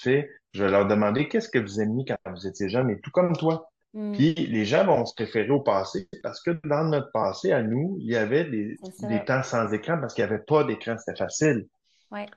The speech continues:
Speaker 1: Aujourd'hui, le gros, gros danger, le gros défi, c'est
Speaker 2: Mm.
Speaker 1: que nos jeunes,
Speaker 2: Ouais.
Speaker 1: hein, auront quoi, eux, comme ancrage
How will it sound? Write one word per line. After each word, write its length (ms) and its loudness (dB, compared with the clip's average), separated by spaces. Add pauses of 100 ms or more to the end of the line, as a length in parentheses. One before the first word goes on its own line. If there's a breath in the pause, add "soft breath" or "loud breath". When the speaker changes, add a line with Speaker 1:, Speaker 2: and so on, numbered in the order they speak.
Speaker 1:
Aujourd'hui, 400 4
le 140 6
gros, 320 2
gros 300 -2
danger, 480 0
le 140 -4
gros 260 -8
défi, 520 -6 (320)
c'est 140 -8
Speaker 2:
Mm. 20 -14
Speaker 1:
que 60 -6
nos 220 2
jeunes, 520 0 (420)
Speaker 2:
Ouais. 220 -16 (140)
Speaker 1:
hein, 280 -4 (220)
auront 380 4
quoi, 280 2
eux, 140 4
comme 240 0
ancrage 880 -4